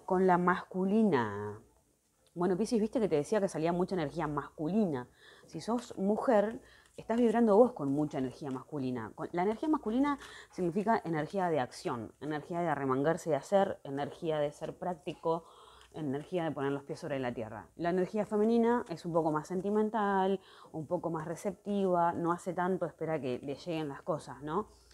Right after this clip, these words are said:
Entonces me da esta sensación de que por destino te llega algo, porque estás protegida, pero a la vez me da la sensación de que has hecho algo con energía masculina, o sea, como que vos has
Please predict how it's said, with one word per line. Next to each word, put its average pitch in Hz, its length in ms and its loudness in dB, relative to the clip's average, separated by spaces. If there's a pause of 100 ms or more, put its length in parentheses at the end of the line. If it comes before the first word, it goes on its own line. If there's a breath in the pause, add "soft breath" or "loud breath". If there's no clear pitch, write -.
(200 soft breath)
Entonces 254 320 0
me 202 120 4
da 214 80 6
esta 240 140 -2
sensación 175 500 0
de 127 100 0
que 143 100 -4
por 170 160 -4
destino 233 420 0
te 156 120 -6
llega 220 440 -2
algo, 165 420 0 (320 soft breath)
porque 143 160 -6
estás 196 200 -10
protegida, 165 640 -2 (400 loud breath)
pero 294 220 4
a 302 40 6
la 285 100 4
vez 269 340 2
me 202 120 -2
da 190 80 0
la 220 100 -4
sensación 214 480 -2
de 220 120 -2
que 233 260 -4 (300 soft breath)
has 220 200 -6
hecho 233 280 -2
algo 240 340 4
con 165 180 -2
energía 151 400 -2
masculina, 139 640 -2
o 117 40 -14
sea, 127 160 -12
como 135 240 -4
que 135 140 -4
vos 220 400 -2
has 202 240 -6